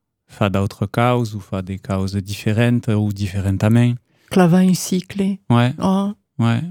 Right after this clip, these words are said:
Speaker 1: Et bon, ça vit pas parce qu'il y a une, une, une des saisons à qui, où tout le monde, ça reste à Vox Bigueri, euh, du Bartas, Artus, le Coeur de la Plane.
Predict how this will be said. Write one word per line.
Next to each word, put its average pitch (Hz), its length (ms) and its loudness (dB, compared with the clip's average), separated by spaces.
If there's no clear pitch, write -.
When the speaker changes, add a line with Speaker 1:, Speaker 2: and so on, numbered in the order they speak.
Speaker 1:
Et 120 200 4
bon, 127 260 4
ça 139 160 0
vit 123 140 0
pas 139 160 0
parce 135 220 -2
qu'il 139 180 0
y 123 80 2
a 110 60 2
une, 110 280 2
une, 110 200 0
une 113 200 2
des 101 140 -4
saisons 127 560 2
à 113 80 -4
qui, 123 260 -2
où 120 100 0
tout - 300 -6
le 113 60 0
monde, 113 240 0
ça 104 180 -4
reste 101 340 -2
à 98 280 -2
Vox 101 240 -2
Bigueri, 101 720 0
euh, 90 220 -4
du 104 180 0
Bartas, 80 680 -2
Artus, - 760 -8
le 113 80 4
Coeur 104 220 0
de 90 80 -4
la 90 120 -6
Plane. - 380 -8